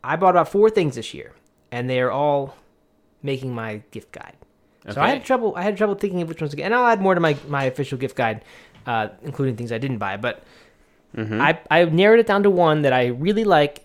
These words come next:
Speaker 1: I did not have an expensive one that I decided to leave off this. It's not a good, not a good preview, just too expensive.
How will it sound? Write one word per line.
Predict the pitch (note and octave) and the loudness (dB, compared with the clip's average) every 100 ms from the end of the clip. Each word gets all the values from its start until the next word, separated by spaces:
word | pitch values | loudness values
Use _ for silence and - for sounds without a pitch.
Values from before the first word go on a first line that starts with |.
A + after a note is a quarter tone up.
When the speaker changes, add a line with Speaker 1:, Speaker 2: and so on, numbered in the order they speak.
| - | -10
Speaker 1:
I | |
did | A#2+ C#3+ | -6 0
not | D#3 D#3+ | 0 0
have | D3 C#3+ | -2 -4
an | C#3 | -4
expensive | C3+ - A3 G#3+ | -4 -2 -2 0
one | G#3 G3 | 0 2
that | F3+ | 2
I | |
decided | E3 D#3 D#3+ D3+ | 2 2 2 2
to | C#3 | 0
leave | D#3 | 2
off | C#3+ A#2+ | 2 2
this. | - B2 | 0 -6
It's | C#3 | -6
not | B2+ | -6
a | A#2 | -6
good, | A2+ A2 - _ | -8 -10 -16 _
not | C#3+ | -10
a | A#2+ | -8
good | A2 | -10
preview, | G#2+ G2+ G2 | -12 -14 -12
just | C3 C3 | -12 -12
too | - | -12
expensive. | G#2+ - - - | -14 -16 -20 -20